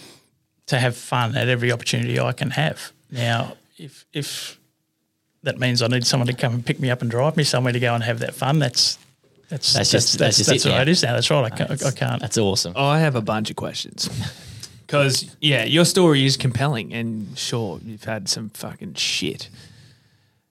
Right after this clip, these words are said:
Speaker 3: So dealing with, like, you've, like, been a, one individual who's had the,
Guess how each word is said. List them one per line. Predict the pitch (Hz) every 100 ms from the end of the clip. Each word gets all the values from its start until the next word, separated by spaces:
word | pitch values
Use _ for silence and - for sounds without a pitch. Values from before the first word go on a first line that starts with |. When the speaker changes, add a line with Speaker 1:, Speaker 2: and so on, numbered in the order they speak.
| _ -
Speaker 3:
So | - 160 139 165 - - -
dealing | 175 254 277
with, | 147
like, | 151 139
you've, | 196 233 - -
like, | 156 147 131 - _ _ _ - - - -
been | - 131 127
a, | 127
one | 131 135 139 131
individual | 131 123 123 117 120 117 120
who's | 127 120 117 120 -
had | 123 120
the, | 120